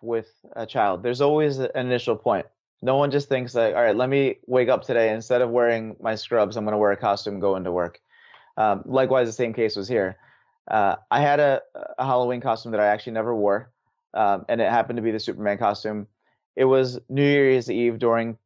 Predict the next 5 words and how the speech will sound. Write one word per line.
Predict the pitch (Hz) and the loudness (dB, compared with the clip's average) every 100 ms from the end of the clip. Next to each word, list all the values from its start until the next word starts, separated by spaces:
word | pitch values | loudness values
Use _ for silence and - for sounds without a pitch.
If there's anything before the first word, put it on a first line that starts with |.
| _ | _
the, | - 107 - - 107 | -6 -6 -8 -20 -6
during | 117 113 | -2 -2
covid | 107 117 104 92 | 2 0 2 0
time, | 98 101 104 _ _ _ | 0 0 -4 _ _ _
and | - 120 113 107 104 | 0 2 4 2 -2